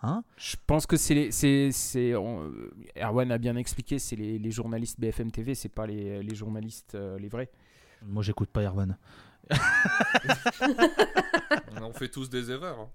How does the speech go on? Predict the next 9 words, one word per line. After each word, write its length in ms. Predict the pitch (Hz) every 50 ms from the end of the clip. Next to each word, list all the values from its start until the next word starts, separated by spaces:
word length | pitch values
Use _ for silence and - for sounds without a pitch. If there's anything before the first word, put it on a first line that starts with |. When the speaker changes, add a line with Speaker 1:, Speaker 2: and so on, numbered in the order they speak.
| - - - - - - 254 - - - 240 - - - - - 226 233 - - 233 208 - - - 151 - - - 165 - -
Speaker 1:
<laughs> 520 | 160 - - 160 - - 165 139 - 165 - _ - 277 - - - - 131 123 113 _ _ _ _ _ _ _ _ _ - 165 160 160 143 127 123 120 - _ _ _ _ - 123
Euh, 520 | 120 123 123 120 120 113 113 113 110 110
tu 120 | - - 110
coûtes 180 | - 113 -
assez 200 | 107 101 - 101
cher, 200 | - - - 98 - _ _ _ _ _ _ _ _ _ _ _
c'est 80 | _
pour 140 | - - -
ça. 160 | - - 95